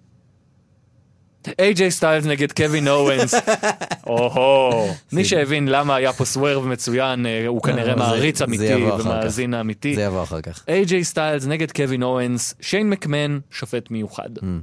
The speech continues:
Speaker 1: על, על, על, על ה-U S Championship? כן.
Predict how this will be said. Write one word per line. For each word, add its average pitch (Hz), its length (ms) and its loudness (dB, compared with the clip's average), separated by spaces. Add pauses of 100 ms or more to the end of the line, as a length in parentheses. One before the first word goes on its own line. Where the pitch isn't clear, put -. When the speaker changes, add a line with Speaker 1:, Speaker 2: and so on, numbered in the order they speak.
(440)
Speaker 1:
על, 110 240 -2
על, 107 300 -2
על, 107 160 -4
על 110 160 -4
ה-U 135 380 0
S - 80 -10 (260)
Championship? 285 360 -6 (100)
כן. 208 220 -2